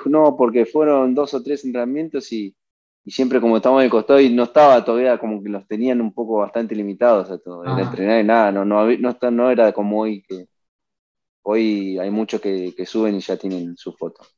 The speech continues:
Speaker 1: Ahí era más complicado, no había celular, <laughs> no había, que, que,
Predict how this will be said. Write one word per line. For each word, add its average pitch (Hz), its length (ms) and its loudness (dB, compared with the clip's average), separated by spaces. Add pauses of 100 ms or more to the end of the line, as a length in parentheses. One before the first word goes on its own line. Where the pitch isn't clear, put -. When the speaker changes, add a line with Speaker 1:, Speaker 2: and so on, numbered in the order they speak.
(120)
Speaker 1:
Ahí 104 200 4
era 113 140 6
más 107 180 2
complicado, 101 600 -2
no 110 120 0
había 117 220 4
celular, 110 480 2 (480)
<laughs> 156 400 -10 (140)
no 196 120 0
había, 92 560 4 (580)
que, 104 120 0
que, 110 140 2